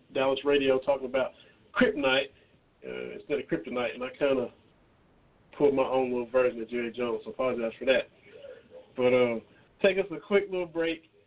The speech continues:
catch us, catch our breath. We had a fun first hour, talked Final Four. Gotta get some, uh,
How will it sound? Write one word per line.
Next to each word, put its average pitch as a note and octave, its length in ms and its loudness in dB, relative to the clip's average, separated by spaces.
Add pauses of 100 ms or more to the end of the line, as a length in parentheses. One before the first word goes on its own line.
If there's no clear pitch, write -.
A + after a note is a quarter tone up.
(460)
catch E3+ 200 -6
us, D#3+ 160 0 (260)
catch E3 200 -4
our E3 120 0
breath. C#3 300 0
We F3 80 2
had D#3 160 4
a - 100 -14
fun F3 240 4
first D3+ 280 -2
hour, C#3 340 4 (1040)
talked - 300 2
Final D#3+ 420 -2
Four. D3 380 -2 (480)
Gotta F#3 180 6
get E3+ 380 0
some, C#3 340 -6
uh, B2 200 -2